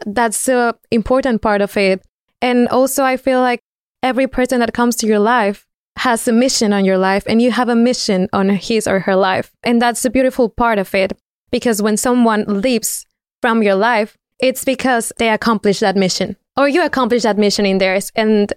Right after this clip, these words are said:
yeah, I feel like that's something really beautiful to realize, to analyze, and go back to your story and see this.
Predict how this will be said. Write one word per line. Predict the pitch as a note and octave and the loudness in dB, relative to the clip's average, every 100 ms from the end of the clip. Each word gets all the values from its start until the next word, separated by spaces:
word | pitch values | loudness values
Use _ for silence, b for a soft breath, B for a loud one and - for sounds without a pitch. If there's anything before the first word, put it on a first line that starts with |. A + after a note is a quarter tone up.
| - | -2
yeah, | A3+ B3+ G3 | 0 2 0
I | A3 | -2
feel | - B3+ | -2 0
like | A#3+ A3 | 0 0
that's | A#3 A3+ - - _ - | -2 -2 -8 -10 _ -8
something | - B3 C4 B3 | -2 0 2 2
really | A#3+ A#3 | 2 2
beautiful | A3+ A#3+ A#3+ B3 | 0 0 0 -2
to | - A#3+ A3 | 0 0 2
realize, | A#3+ A#3+ G3 F#3+ - | 2 2 0 0 -2
to | B3 - | -4 -2
analyze, | A3 A#3 G#3+ F#3+ F#3 G3 - _ _ - | 0 2 2 2 0 -2 -6 _ _ -4
and | A#3 | -2
go | A3+ B3 | 2 2
back | A#3 A3+ | 0 -2
to | - | 0
your | A#3 | 0
story | G#3+ - A#3 A#3 A3+ B3 - _ _ - | 0 0 0 2 2 0 -6 _ _ 0
and | A3+ G#3 G3 G3 - | 2 4 2 0 -2
see | - A#3 | 0 2
this. | F#3+ - - | 0 -4 -8